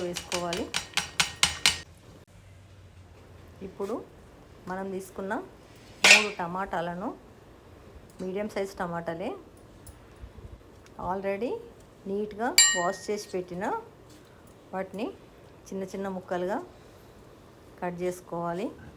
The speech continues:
కట్ చేసుకొని కూరగాయ ముక్కలను బౌల్లో వేసేసుకోవాలి. ఇది లాస్ట్ టమాటా అండి. ఇంకా దీన్ని కూడా కట్ చేసుకొని బౌల్లో వేసేసుకుంటున్నా. కటింగ్ అంతా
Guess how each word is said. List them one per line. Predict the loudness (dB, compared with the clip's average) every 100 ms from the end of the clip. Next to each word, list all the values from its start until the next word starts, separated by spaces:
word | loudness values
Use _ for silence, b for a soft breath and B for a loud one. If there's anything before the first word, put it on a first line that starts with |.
| -6 -4
కట్ | -2
చేసుకొని | -4 -4 -4 -4 -4 -10 B B B B -8 4
కూరగాయ | 6 6 4
ముక్కలను | 2 2 2 4
బౌల్లో | 4 4 4 2 0 -2 0
వేసేసుకోవాలి. | 2 2 0 0 0 2 2 -2 -6 -16 -18 -18 -18 -18 -18 -18 -18 -20 -20 -20 -20 -20 -20 -20 -20 -20 -20 -20 -16 -10 -6 0
ఇది | 0 0 -4 -12 -2
లాస్ట్ | 2 2 0 -2 0
టమాటా | 2 2 0 -2
అండి. | -2 -2 -4 -10 -6
ఇంకా | -4 -2
దీన్ని | -4 -4 -4
కూడా | -2 -4 -8 -18 -18 -18 -18 -18 -8
కట్ | -6 -2
చేసుకొని | -2 -4 -4 -2 -2 -6 -14 -18 -18 -18 -18 -10 -4
బౌల్లో | -2 0 0 0
వేసేసుకుంటున్నా. | -2 -6 -8 -10 -8 -4 -4 -4 -10 -14 -16 -16 -16 -16 -16 -16 -16 -16 -14 -10
కటింగ్ | -8 -6 -4
అంతా | -4 2